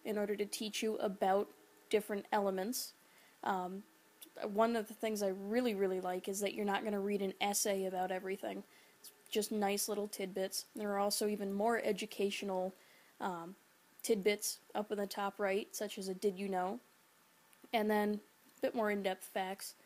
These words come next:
about Earth's layers. So, day and night, you can see here, Our Loon Solar System is highly interactive. Uh, you can easily take your finger,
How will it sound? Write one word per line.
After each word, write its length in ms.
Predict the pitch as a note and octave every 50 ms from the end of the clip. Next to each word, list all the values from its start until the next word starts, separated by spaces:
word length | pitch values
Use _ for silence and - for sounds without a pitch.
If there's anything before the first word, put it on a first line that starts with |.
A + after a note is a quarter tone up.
| - - - - - - -
about 440 | - G#3+ F#3+ F#3+ F3+ F3+ - - - - - _ _ _ _ _ _ _ _ -
Earth's 280 | G#3 G3 F#3+ - - A#3
layers. 440 | F#3+ F3+ F3+ F#3+ B3+ D4+ D4 - - _ _ _ _ _ _ - _ _ _ _ _ _ _ _ - _ _ _ _ _ _ _ _ _ _ _ - _ _ _ _ _ _ _ _ _ _ _ _ _ - - _ _ _ _ _ _ _ _ _ _ _ _ - - - -
So, 380 | - - - A3 A3 G#3+ G#3+ - - - - - - _ _ - -
day 160 | - A#3 B3
and 100 | B3+ B3
night, 280 | A#3 A3 A3+ B3 C4 - - - - _ _ -
you 100 | - A3+
can 100 | A3 A3
see 240 | G#3+ - - A#3 A#3
here, 280 | G#3 - G#3+ G3+ G3+ -
Our 140 | - G#3 G#3
Loon 200 | G#3 G#3 G#3 G#3
Solar 300 | G3+ - G3+ G3+ G3+ G3+
System 340 | - A3+ G#3 - G3+ G3 G#3
is 180 | - G3+ G3+ - - _ _ _ _ _ _ _ _ -
highly 460 | - - - C#4 D#4+ D4 B3 A3 G#3
interactive. 640 | G3+ F#3 F#3 F#3+ E3+ F3 - - - - - - - - - - _ - - -
Uh, 120 | G3+ F#3+
you 120 | F#3+ F#3+ G#3
can 160 | - G#3 G3+
easily 540 | G#3+ A3 G#3+ G3+ G3+ G3+ G3+ G3+ G3+ G3+ G3+ - - - - - - -
take 180 | - A#3+ - -
your 80 | G#3+ G#3
finger, 380 | - G#3 G3+ G3 G3+ G#3 G#3+